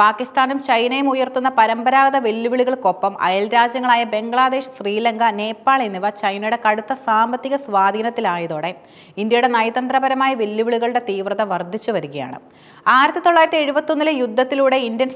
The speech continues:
സൈനികർ രക്തം ചീന്തി സൃഷ്ടിച്ച ബംഗ്ലാദേശ് പോലും ഇന്ന് മതമൗലികവാദികളുടെ സ്വാധീനത്താൽ പാകിസ്ഥാന്റെ നിയന്ത്രണത്തിലാണെന്ന വിലയിരുത്തലുകളും ശക്തമാണ്. ശ്രീലങ്കയിലെ ഹമ്പൻ ടോട്ട തുറമുഖം കടം തിരിച്ചടയ്ക്കാൻ കഴിയാതെ ചൈനയുടെ കൈപ്പിടിയിലായതും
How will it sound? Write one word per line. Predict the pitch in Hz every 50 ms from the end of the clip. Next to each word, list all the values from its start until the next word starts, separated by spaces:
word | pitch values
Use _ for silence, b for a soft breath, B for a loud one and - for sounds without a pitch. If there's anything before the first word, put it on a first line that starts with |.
| -
സൈനികർ | 233 220 220 226 226 208 233 233 214 214
രക്തം | 214 220 - - 277 269 269
ചീന്തി | 269 269 - 269 -
സൃഷ്ടിച്ച | 220 220 - - 214 - 233 208 202
ബംഗ്ലാദേശ് | 202 202 208 220 233 233 240 254 247 - -
പോലും | 180 175 165 180 196 - B B B B B B 202
ഇന്ന് | 220 240 240 233
മതമൗലികവാദികളുടെ | 220 220 240 240 254 254 262 262 254 277 254 226 214 208 208 214 214 226 240 240 240 247 - -
സ്വാധീനത്താൽ | 202 190 190 196 196 208 202 196 196 202 202 214 202 226
പാകിസ്ഥാന്റെ | 220 233 226 - 254 - - 277 269 269 269 240 214
നിയന്ത്രണത്തിലാണെന്ന | 208 220 226 226 233 254 254 254 269 262 240 220 214 214 214 196 175
വിലയിരുത്തലുകളും | 175 190 190 202 196 202 - 180 175 170 175 180 196 - -
ശക്തമാണ്. | 151 - - - 180 170 156 131 120 - - _ b b b b b b b b _
ശ്രീലങ്കയിലെ | - 277 302 311 320 330 339 339 330 339 339 349 339 339
ഹമ്പൻ | 302 302 285 285 285 320 330 339 330
ടോട്ട | 311 302 294 302 302 302 302
തുറമുഖം | 262 247 247 240 233 214 233 240 247 -
കടം | 240 233 233 262 285 285 277
തിരിച്ചടയ്ക്കാൻ | 262 233 233 - - 262 240 233 226 233 233 233 233
കഴിയാതെ | - 202 190 190 202 208 214 214 233 226
ചൈനയുടെ | - 214 208 214 214 233 240 247 247 -
കൈപ്പിടിയിലായതും | 208 202 208 208 - - 254 254 269 269 247 190 175 160 156 156 185